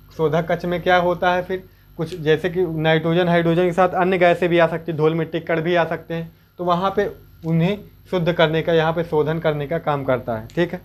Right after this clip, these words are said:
ताकि सिर्फ और सिर्फ क्या रहे? शुद्ध, शुद्ध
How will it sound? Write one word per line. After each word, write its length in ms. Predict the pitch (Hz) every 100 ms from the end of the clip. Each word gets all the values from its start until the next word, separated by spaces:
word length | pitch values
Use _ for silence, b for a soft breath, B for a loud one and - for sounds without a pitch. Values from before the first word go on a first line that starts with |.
| b b _
ताकि 360 | 147 147 170 165 - - - _ 165
सिर्फ 160 | 151
और 160 | 156 156
सिर्फ 260 | 180 180 -
क्या 140 | 175 180
रहे? 220 | 185 196 - - -
शुद्ध, 220 | 156 139
शुद्ध 320 | 151 170 180